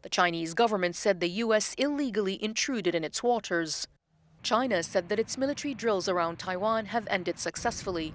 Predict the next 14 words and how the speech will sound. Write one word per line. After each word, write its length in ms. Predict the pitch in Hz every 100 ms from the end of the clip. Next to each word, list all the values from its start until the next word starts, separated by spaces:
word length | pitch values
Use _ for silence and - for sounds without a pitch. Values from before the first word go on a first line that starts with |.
| -
but 120 | 247 240
there 140 | 277
is 160 | 302 233
no 220 | 240 226
end 160 | 214
in 100 | 208
sight 400 | 202 - 226 170
for 140 | - 196
the 80 | 196
tensions 560 | 233 214 - 170 165
between 340 | 185 - 180 170
Beijing 540 | 180 170 208 208 202
and 240 | 196 233 240
Washington 600 | 208 - 170 180 165